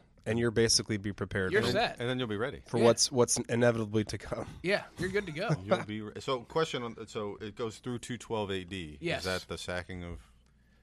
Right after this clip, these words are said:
Speaker 3: Rome, or
Speaker 2: Um,
Speaker 3: why t-, why
Speaker 2: no, it
Speaker 3: two twelve?
Speaker 2: goes through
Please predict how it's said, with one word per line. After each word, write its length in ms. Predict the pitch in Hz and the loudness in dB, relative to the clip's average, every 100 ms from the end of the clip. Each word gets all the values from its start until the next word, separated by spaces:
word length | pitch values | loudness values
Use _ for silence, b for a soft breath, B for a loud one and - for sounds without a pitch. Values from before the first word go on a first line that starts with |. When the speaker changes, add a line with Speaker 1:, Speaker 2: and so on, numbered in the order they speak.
| - | -8
Speaker 3:
Rome, 240 | 92 98 | -4 0
or 40 | 190 | 4
Speaker 2:
Um, 320 | 101 98 98 | 4 6 6
Speaker 3:
why 140 | 107 | 4
t-, 180 | 98 - | 2 -4
why 180 | 185 196 | 2 4
Speaker 2:
no, 200 | 196 196 | 6 6
it 60 | |
Speaker 3:
two 100 | 190 190 | 4 2
twelve? 120 | 180 | 2
Speaker 2:
goes 360 | 185 190 175 - | 2 2 -2 -6
through 400 | 180 180 170 | -4 -4 -4